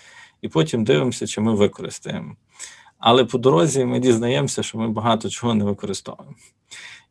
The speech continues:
І, е, відповідно, якщо ми глянемо на новий підхід, який ми будували, він більш такий agile. Тобто ми розуміємо, що перше треба приступити таки, до таких найбільш критичних речей,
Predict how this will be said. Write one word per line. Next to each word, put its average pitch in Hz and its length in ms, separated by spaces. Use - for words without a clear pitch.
І, 113 240
е, 117 580
відповідно, 135 380
якщо 139 240
ми 135 140
глянемо 127 380
на 113 80
новий 143 300
підхід, 107 420
який 101 220
ми 104 120
будували, 101 600
він 165 160
більш 135 300
такий 113 920
agile. 98 340
Тобто 104 320
ми 131 140
розуміємо, 127 640
що - 180
перше 151 380
треба 123 260
приступити 120 680
таки, 117 760
до 110 140
таких 120 600
найбільш 110 480
критичних 110 640
речей, 101 420